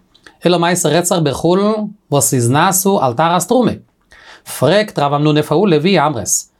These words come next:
אבער זי איז דער שלישי. נפסל גופו מלאכול בתרומה. ווי אז זי שטייט דא, אז נאכל בנזיד אדמה פאר כהן. ספינא לפארן כהן,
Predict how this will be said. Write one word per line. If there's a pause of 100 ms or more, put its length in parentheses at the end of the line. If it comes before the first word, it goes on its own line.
(200)
אבער
זי
איז
דער
שלישי. (420)
נפסל
גופו
מלאכול
בתרומה. (760)
ווי
אז
זי
שטייט
דא,
אז
נאכל
בנזיד
אדמה
פאר
כהן. (420)
ספינא
לפארן
כהן,